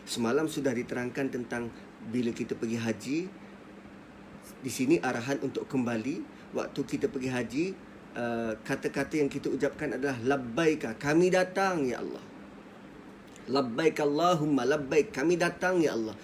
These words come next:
So, Allah arahkan kembali. So, bagi orang yang pergi haji, mereka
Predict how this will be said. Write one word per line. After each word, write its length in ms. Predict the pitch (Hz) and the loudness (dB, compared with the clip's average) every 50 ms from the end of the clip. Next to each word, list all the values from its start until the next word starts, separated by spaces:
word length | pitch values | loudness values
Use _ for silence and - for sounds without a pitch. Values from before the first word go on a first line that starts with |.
| - - - | -16 -14 -10
So, 100 | - - - | -10 -6 -2
Allah 300 | - 151 170 170 170 147 - | 2 4 4 4 4 2 2
arahkan 400 | 151 135 135 135 - 139 135 123 - | 0 0 0 0 -2 -2 -2 -2 -2
kembali. 640 | - 156 143 139 135 135 127 120 127 107 95 - - - - - - - - - | 0 4 4 6 6 4 4 2 0 -2 -4 -8 -14 -18 -18 -18 -18 -18 -16 -10
So, 240 | - 113 104 101 | -6 -4 -4 -4
bagi 240 | 98 104 113 113 117 107 117 | -2 0 0 0 0 0 2
orang 240 | 127 135 135 135 127 | 2 4 4 2 2
yang 60 | 113 | 0
pergi 200 | 131 120 117 131 127 | -2 -2 -2 -2 0
haji, 420 | 120 131 127 113 113 139 165 208 240 269 269 240 - - - - - 120 | 0 0 -2 0 0 2 2 4 4 2 2 0 -4 -8 -14 -10 -4 0
mereka 480 | 131 135 139 - - 165 160 156 151 | 2 2 2 2 2 6 6 6 6